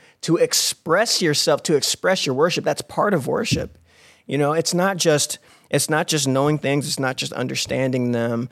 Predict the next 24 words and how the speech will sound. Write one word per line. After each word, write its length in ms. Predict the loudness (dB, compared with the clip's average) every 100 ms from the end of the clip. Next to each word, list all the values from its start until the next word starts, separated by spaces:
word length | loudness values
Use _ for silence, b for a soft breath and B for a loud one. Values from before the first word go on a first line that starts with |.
| B B
but 100 | -4
it's 120 | -2
about 200 | -2 0 0
actually 400 | -2 -2 -2 -2
responding, 580 | -2 -4 -2 -2 -2
that 140 | -4 -4
physical 420 | -6 -4 -4 -4
response. 680 | -4 -6 -4 -4 -6 -10 -12 b b b b
He 100 | 0
gave 240 | 2 2
us 100 | 2
physical 400 | 2 0 0 -2
bodies. 640 | 2 2 2 -2 -6 -6 -8 b b b -6
I 120 | -4
think 280 | 0 0 0
that, 460 | 0 0 0 -2 -10 _ _ -6
you 100 | 0
know, 140 | 2
you 180 | 2 2
wanna 220 | 4 2
be 160 | 2 2
able 140 | 2
to 100 | 0
have, 580 | 0 0 2 2 -2 -8